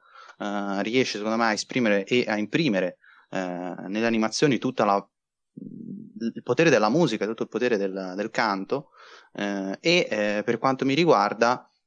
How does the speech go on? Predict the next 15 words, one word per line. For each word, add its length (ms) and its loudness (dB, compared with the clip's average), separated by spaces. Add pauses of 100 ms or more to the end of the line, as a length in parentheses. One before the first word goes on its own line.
eh, 380 -4
ha 200 2
dei 140 0
meriti 300 0
storici 500 4
abbastanza 480 0
indiscussi. 560 -6
Eh, 1600 -10
il 120 -4
primo, 680 0
che 180 -6
è 20 -12
forse 580 -6 (100)
più 120 -6
importante, 800 0